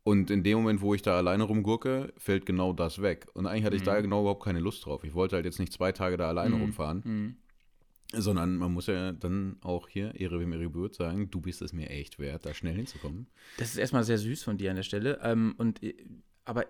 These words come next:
Speaker 2: also ich kann das total nachvollziehen. Und vor allen Dingen wär's wahrscheinlich auch so gewesen,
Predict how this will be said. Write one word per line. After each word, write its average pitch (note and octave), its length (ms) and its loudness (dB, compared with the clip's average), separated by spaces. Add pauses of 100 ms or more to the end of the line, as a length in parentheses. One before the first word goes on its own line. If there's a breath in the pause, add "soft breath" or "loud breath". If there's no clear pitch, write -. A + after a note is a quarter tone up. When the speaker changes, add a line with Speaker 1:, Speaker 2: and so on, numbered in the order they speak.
Speaker 2:
also A#2+ 140 -2
ich G#2 60 -10
kann D3 120 0
das C3 80 -2
total A2 260 -4
nachvollziehen. A#2 540 -4
Und B2 160 -2
vor - 140 -8
allen D3+ 60 -2
Dingen D#3+ 120 -2
wär's D3 220 -4
wahrscheinlich D3+ 260 -6
auch C3+ 60 -10
so G3 100 -4
gewesen, C3 280 -2